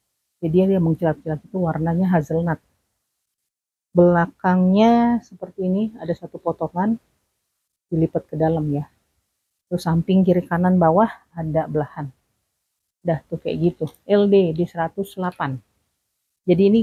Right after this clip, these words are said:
eh, terbuka gini ya. L D seratus delapan, panjang depannya tujuh enam, panjang belakangnya tujuh empat. Yang mau ya, harganya di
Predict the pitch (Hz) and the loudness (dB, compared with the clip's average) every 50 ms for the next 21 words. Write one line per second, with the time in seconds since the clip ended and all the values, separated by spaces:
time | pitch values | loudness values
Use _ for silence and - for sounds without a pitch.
0 | 214 - - 190 180 170 165 165 165 165 - _ _ _ _ _ _ - 160 151 | 0 -4 -6 -2 -2 0 0 0 -2 -4 -6 _ _ _ _ _ _ -6 -4 -4
1 | 156 156 - 147 147 156 170 175 160 147 139 127 - _ _ _ _ _ _ _ | -4 -2 -2 -2 -2 0 0 0 0 0 -2 -2 -6 _ _ _ _ _ _ _
2 | _ _ _ _ _ - 190 185 180 175 175 208 208 - 202 175 175 - 185 - | _ _ _ _ _ -4 -2 0 0 2 2 2 2 0 -2 -4 -4 -6 -8 -6
3 | 185 170 160 - - 185 190 180 180 175 170 180 175 175 170 165 - - 165 165 | -4 -4 -4 -4 -4 -6 -4 -2 -2 -2 0 0 0 0 -2 -2 -4 -4 -6 -4
4 | 165 165 160 - - 190 180 170 190 208 - 160 160 175 190 202 190 - 165 160 | -2 -2 -4 -2 -2 -4 -2 -2 -2 -2 -2 -2 -2 -2 -2 -4 -4 -4 -4 -2
5 | 165 170 165 160 151 151 143 - 156 151 156 170 202 214 208 - - 160 147 143 | 0 0 0 0 0 -2 -4 -6 -8 -6 -4 -2 -2 -4 -4 -6 -8 -10 -10 -10
6 | 139 175 185 185 _ _ - 170 - 180 160 - _ _ _ _ _ _ _ _ | -8 -10 -10 -10 _ _ -20 -10 -6 -6 -6 -6 _ _ _ _ _ _ _ _
7 | _ _ _ _ - 175 170 170 180 190 190 160 151 160 170 175 175 185 165 170 | _ _ _ _ -4 -2 0 2 2 2 2 0 0 0 0 0 -2 -4 -4 -2
8 | 165 165 170 180 185 185 165 165 165 | 0 0 0 0 0 0 0 -2 -4